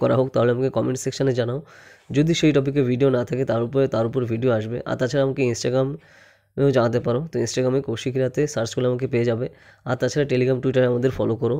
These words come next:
আর আমাদের যে ওয়েবসাইট আছে কৌশিক হিরা ডট ইন, এখানে কিন্তু আমরা বিভিন্ন ব্লগ আনছি বিভিন্ন টপিক নিয়ে, তো সেগুলো তোমরা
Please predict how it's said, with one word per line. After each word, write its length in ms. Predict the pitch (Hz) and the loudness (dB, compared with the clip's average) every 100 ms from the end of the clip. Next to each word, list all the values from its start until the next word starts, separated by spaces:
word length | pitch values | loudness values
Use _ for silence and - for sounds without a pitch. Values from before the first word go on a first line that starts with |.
| - 127 | 0 2
আর 80 | 147 | 4
আমাদের 220 | 143 143 139 | 2 0 0
যে 60 | 131 | 2
ওয়েবসাইট 320 | 123 127 135 - | 0 -2 -2 -2
আছে 120 | - 147 | -4 -4
কৌশিক 280 | - 113 127 135 | -6 -6 -4 0
হিরা 140 | 131 120 | 0 -2
ডট 160 | 120 - _ 120 | -4 -6 _ -2
ইন, 100 | 131 165 - - - _ - | -2 -2 -8 -20 -20 _ -4
এখানে 240 | 120 135 139 139 | 0 2 2 0
কিন্তু 140 | 131 127 | 0 2
আমরা 120 | 127 123 | 2 0
বিভিন্ন 200 | 117 131 123 | -2 0 0
ব্লগ 200 | 120 123 127 | 2 2 2
আনছি 240 | 110 113 151 170 - | -2 -4 -6 -6 -4
বিভিন্ন 180 | 120 127 123 | -2 -2 -2
টপিক 220 | 117 123 123 | -4 -4 -2
নিয়ে, 140 | 127 175 - _ _ _ _ - | -2 -4 -14 _ _ _ _ -6
তো 60 | 143 | -2
সেগুলো 220 | 139 135 139 | 0 2 0
তোমরা 220 | 127 127 | 0 0